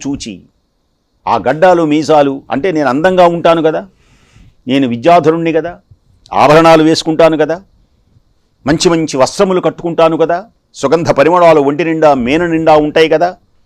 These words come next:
అయితే ఆంగీరసుని యొక్క పుత్రుడు మునీశ్వరుడు కదా, వాళ్ళు సరైనటువంటి వస్త్రాలు కట్టుకోరు కదా, దేహం కూడా అందంగా ఉండదు కదా, ఆ వికార రూపంతో ఉన్నటువంటి వాళ్ళను చూచి నేను నవ్వాను, ఎగతాళి చేశాను.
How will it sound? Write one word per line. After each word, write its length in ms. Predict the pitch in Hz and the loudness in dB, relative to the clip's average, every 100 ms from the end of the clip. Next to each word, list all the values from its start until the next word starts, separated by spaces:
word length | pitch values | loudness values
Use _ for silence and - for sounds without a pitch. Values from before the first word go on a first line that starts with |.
| _ _ _ _ - | _ _ _ _ -2
అయితే 300 | 147 175 160 | -2 2 2
ఆంగీరసుని 600 | 123 180 180 180 160 160 | 2 0 0 -2 -2 -2
యొక్క 200 | 151 151 | -2 -2
పుత్రుడు 360 | 117 135 170 156 | -6 -6 -4 -2
మునీశ్వరుడు 520 | 143 185 - 185 190 | -2 -4 -2 0 0
కదా, 360 | 185 190 190 240 _ - | 2 0 -2 -12 _ -2
వాళ్ళు 160 | 127 143 | 0 2
సరైనటువంటి 640 | 156 170 196 170 165 156 | 2 2 0 -2 -4 -2
వస్త్రాలు 400 | 139 151 175 170 | -2 0 0 0
కట్టుకోరు 420 | 165 151 175 170 | 0 -4 -2 0
కదా, 360 | 160 151 156 151 | 0 2 0 -2
దేహం 380 | - 139 165 190 | -4 -2 0 -2
కూడా 200 | 165 160 | -2 0
అందంగా 500 | 156 131 151 160 156 | 0 -2 -4 -2 0
ఉండదు 320 | 151 147 143 | 0 -2 -4
కదా, 320 | 139 143 143 - _ _ _ _ - _ - | -2 0 -2 -4 _ _ _ _ -20 _ -2
ఆ 600 | 107 113 110 104 95 87 | 2 4 4 2 0 -4
వికార 500 | - 139 202 214 214 | -6 -2 4 4 6
రూపంతో 400 | 185 180 180 180 | 4 2 0 2
ఉన్నటువంటి 540 | 170 156 151 143 139 | 0 0 0 -2 -2
వాళ్ళను 380 | 120 117 117 107 208 | 2 2 0 -2 -2
చూచి 380 | 233 165 107 - 208 180 | -2 -2 -4 -6 -4 0
నేను 460 | 165 127 110 104 | 0 0 -4 -6
నవ్వాను, 640 | 104 110 104 135 139 95 82 _ - | -4 -4 -4 -4 -4 -6 -16 _ -4
ఎగతాళి 460 | 123 196 202 190 165 143 | -2 0 2 2 2 -6
చేశాను. 340 | 123 98 | -10 -12